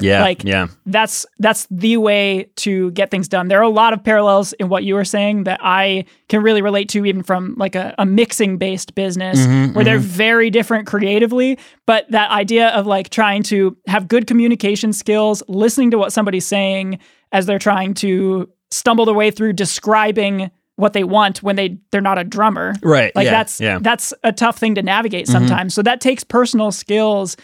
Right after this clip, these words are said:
Speaker 2: and things like that. So yeah, I think all of that is really, really great stuff for, for people to think about if they're looking to do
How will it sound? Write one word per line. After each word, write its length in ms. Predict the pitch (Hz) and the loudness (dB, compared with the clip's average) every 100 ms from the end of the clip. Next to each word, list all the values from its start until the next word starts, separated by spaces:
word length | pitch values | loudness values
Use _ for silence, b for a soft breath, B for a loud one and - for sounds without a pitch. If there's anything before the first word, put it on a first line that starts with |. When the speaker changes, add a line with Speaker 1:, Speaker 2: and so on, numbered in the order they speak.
| b b | b b
Speaker 2:
and 100 | - | -4
things 200 | 190 190 | -2 -2
like 160 | 185 170 | -4 -4
that. 200 | 185 - | -4 -4
So 260 | - 185 175 b b - | -2 -2 -2 b b -2
yeah, 220 | 220 - | -2 0
I 100 | 214 | -2
think 240 | 208 226 - | 0 -2 0
all 220 | 226 220 | 2 2
of 60 | 196 | 4
that 200 | 196 208 | 0 2
is 380 | 196 185 - - _ - | -2 -2 -8 -12 _ -6
really, 400 | 185 269 269 240 | 2 6 6 4
really 180 | 226 202 | 2 2
great 220 | 214 208 | 0 2
stuff 200 | 202 190 | 0 0
for, 320 | 202 196 190 | -2 -2 -4
for 160 | 165 196 | -4 -4
people 240 | 202 208 | -2 -4
to 100 | 190 | -4
think 180 | 170 202 | -4 -4
about 220 | 196 190 | -2 -4
if 80 | - | -4
they're 140 | 196 196 | -4 -4
looking 240 | 185 196 202 | -4 -4 -4
to 60 | |
do 200 | 185 185 | -2 -2